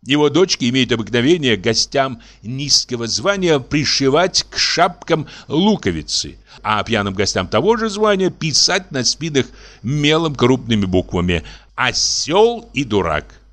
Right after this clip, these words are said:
Сыночек же его, отставной подпоручик Митя, как-то зимою превзошел и самого папашу.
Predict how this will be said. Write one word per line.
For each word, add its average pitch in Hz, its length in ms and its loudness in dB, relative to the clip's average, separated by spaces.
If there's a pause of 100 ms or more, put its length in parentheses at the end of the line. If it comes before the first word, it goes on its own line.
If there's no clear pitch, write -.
Сыночек 240 760 -2
же 214 180 -4
его, 208 520 0
отставной 190 600 2
подпоручик 143 760 0
Митя, 175 380 -2
как-то 139 420 0 (240)
зимою 147 580 2
превзошел 135 720 0
и 131 60 -6
самого 127 420 0
папашу. 170 640 -2